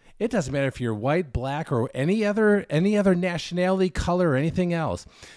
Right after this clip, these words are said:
They are all, it, it's, it's consistency, just like the military, just like police work. Um, they want uniformity. And if you can't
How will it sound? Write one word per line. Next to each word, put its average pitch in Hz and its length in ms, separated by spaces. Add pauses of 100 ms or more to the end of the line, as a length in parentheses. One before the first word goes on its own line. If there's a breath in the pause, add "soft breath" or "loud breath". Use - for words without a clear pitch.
They 151 160
are 135 140
all, 180 500 (200 loud breath)
it, 151 160
it's, 139 280
it's 139 240
consistency, 123 720
just - 220
like 123 140
the 95 80
military, 131 500
just 113 200
like 120 160
police 131 360
work. 76 260 (460 loud breath)
Um, 98 340 (160)
they 131 160
want 135 460
uniformity. 120 840 (400 soft breath)
And 131 160
if 120 120
you 170 160
can't 240 340